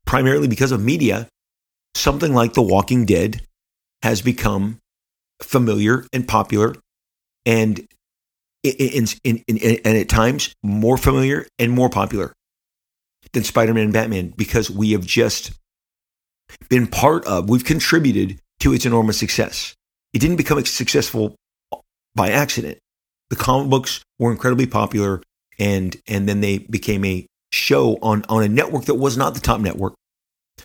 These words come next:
But Walking Dead, uh, did what Mad Men, uh, and, and even Breaking Bad before it didn't do. It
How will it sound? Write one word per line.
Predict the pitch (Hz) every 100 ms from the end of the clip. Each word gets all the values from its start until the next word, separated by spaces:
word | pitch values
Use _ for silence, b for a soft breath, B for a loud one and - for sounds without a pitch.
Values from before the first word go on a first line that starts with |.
| _
But | 117
Walking | 117 113 - 127
Dead, | 113 113 110 113 - _ _ -
uh, | 104
did | 107 120 113
what | 110 - _
Mad | 104 107 110 110
Men, | 117 117 120 120 _ _ 98
uh, | 98 98
and, | 117 104 117
and | 113
even | 127 113
Breaking | 131 120 117
Bad | 110 107
before | 98 - 113
it | 87 104
didn't | 117 117 107
do. | 107
It | 90